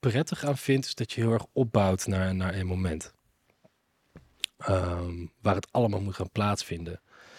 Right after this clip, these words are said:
En, eh, ja, wat ik eigenlijk in, in, in, in leer, eh, zeker ten opzichte van mijn vorige, eh, job, is dat het, daar moest je constant, had je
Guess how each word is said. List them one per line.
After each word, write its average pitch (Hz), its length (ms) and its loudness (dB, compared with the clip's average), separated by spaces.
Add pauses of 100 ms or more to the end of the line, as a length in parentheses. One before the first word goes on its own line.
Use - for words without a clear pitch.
(760)
En, 98 440 4
eh, 98 800 4 (800)
ja, 101 380 6 (560)
wat - 180 4
ik - 100 -2
eigenlijk - 400 6
in, 110 400 2
in, 117 200 4
in, 113 280 6
in 104 260 4
leer, 113 480 8
eh, 104 220 2 (100)
zeker 123 320 4
ten 120 120 2
opzichte - 340 0
van - 120 0
mijn 98 120 2
vorige, 117 580 6 (240)
eh, 107 80 0
job, 120 280 0 (120)
is - 260 -8
dat 107 220 0
het, - 260 -2 (1600)
daar 117 240 2
moest 123 200 6
je - 120 0
constant, 127 840 6 (140)
had 110 160 0
je 110 140 -2